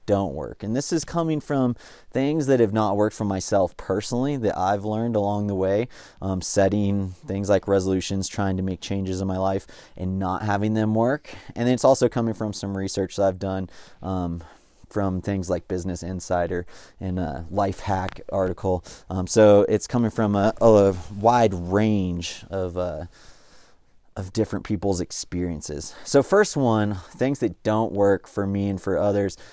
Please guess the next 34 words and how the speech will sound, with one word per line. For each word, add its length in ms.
is 260
just 280
trying 320
harder. 540
Just 240
trying 440
to 520
muster 600
the 100
willpower 880
to 120
make 380
this 260
thing 260
happen. 580
Just 200
trying, 640
just 220
like, 200
"This 220
is 120
the 80
year 220
I'm 200
gonna 260
lose 280
the 100
weight 400
and 100
I'm 140
just 200
gonna 220
try 520
harder." 500